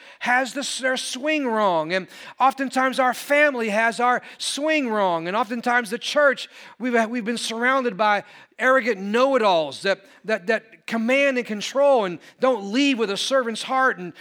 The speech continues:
don't lead by inspiration. And so oftentimes the church has had its swing wrong, and we need to be around people that, uh, at a moment's notice can tell because they've watched us. Your swing's off.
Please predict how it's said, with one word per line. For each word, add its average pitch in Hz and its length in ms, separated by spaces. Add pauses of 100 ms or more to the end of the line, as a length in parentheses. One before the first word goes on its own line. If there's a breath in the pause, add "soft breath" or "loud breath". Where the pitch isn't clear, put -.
(140 loud breath)
don't 247 300
lead 262 320
by 220 180
inspiration. 233 680
And 185 120
so - 280 (180 loud breath)
oftentimes 240 720
the 233 80
church 254 460
has 202 200
had 214 300 (300 loud breath)
its 226 180
swing 247 500
wrong, 180 380
and 180 100
we 240 140
need 240 160
to 233 60
be 233 160
around 233 380
people 226 360
that, 196 220 (360 loud breath)
uh, 196 220
at 233 140
a 226 40
moment's 233 520
notice 226 400
can 202 240
tell 262 500 (300 loud breath)
because 233 340
they've 196 180
watched 220 440
us. - 320 (320 soft breath)
Your 269 140
swing's 311 460
off. 120 460